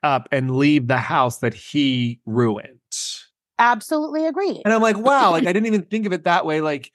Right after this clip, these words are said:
Speaker 1: you're submitting to him, right? This is what he wants. You're giving what he wants.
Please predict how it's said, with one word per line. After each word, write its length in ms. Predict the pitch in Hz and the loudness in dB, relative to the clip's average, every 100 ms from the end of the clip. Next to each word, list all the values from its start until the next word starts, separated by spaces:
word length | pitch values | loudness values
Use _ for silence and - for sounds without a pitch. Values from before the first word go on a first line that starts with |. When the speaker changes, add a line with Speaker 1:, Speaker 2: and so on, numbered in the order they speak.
| _ | _
Speaker 1:
you're 520 | 147 175 226 247 214 - | -4 0 2 0 -4 -10
submitting 880 | - - - 185 165 165 175 143 135 | -10 -8 -4 -2 0 0 0 -2 -4
to 120 | 135 | -6
him, 240 | 123 120 123 | -4 -4 -2
right? 140 | 143 | -2
This 120 | 170 | -2
is 80 | 202 | 0
what 100 | 214 | 2
he 100 | 214 | 2
wants. 280 | 190 131 131 | 2 0 0
You're 60 | 143 | -2
giving 240 | 143 175 | 0 2
what 120 | 185 | 0
he 60 | 208 | 0
wants. 540 | 151 107 170 - - | -2 -6 -10 -12 -14